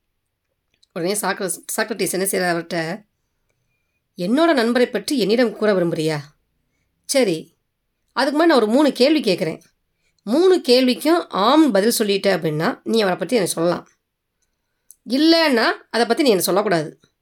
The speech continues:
அப்படின்னு சொல்லி சொல்லிடுறாரு. "சரி கேளுங்க, உங்களோட கேள்வி என்ன? கேளுங்க, நான் பதில் சொல்றேன்" அப்படின்னு சொல்லிட்டு வந்தவர் சொல்றாரு. சாக்ரட்டிஸ் வந்து மொத கேள்வி கேட்குறாரு.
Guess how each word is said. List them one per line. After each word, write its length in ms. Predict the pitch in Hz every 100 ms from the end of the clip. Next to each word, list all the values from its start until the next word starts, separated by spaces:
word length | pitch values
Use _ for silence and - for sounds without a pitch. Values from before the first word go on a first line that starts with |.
| _ - 180
அப்படின்னு 300 | 180 165 233
சொல்லி 280 | 214 160
சொல்லிடுறாரு. 260 | 156 156 165 _ _ _ _ _ _ _ _ _ _ _
"சரி 380 | - 262 247 -
கேளுங்க, 320 | 320 302 269 220 214
உங்களோட 240 | 226 226 226
கேள்வி 320 | 240 247 233
என்ன? 480 | 196 190 185 202 _ _ -
கேளுங்க, 320 | 269 285 294
நான் 120 | 320 214
பதில் 180 | 196
சொல்றேன்" 460 | 202 185 170 170 -
அப்படின்னு 300 | - 185 185
சொல்லிட்டு 180 | 180 226
வந்தவர் 400 | 175 180 175 170
சொல்றாரு. 420 | 160 160 156 - _ _ _ _ _ _ _ - -
சாக்ரட்டிஸ் 420 | 240 240 202 202
வந்து 260 | 190 170
மொத 20 | 220
கேள்வி 240 | 196 165
கேட்குறாரு. 420 | 165 156 160 151